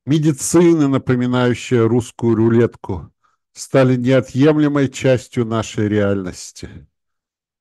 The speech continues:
Пандемии, подобные той, что охватила мир в последние годы, вновь и вновь напоминают нам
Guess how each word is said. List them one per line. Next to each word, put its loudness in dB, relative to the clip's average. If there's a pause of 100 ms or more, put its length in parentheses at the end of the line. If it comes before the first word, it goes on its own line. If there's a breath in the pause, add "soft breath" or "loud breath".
(400)
Пандемии, 2
подобные 0
той, 2
что -4
охватила 0
мир -4
в -18
последние -4
годы, -2
вновь -2
и 0
вновь -2
напоминают -4
нам -4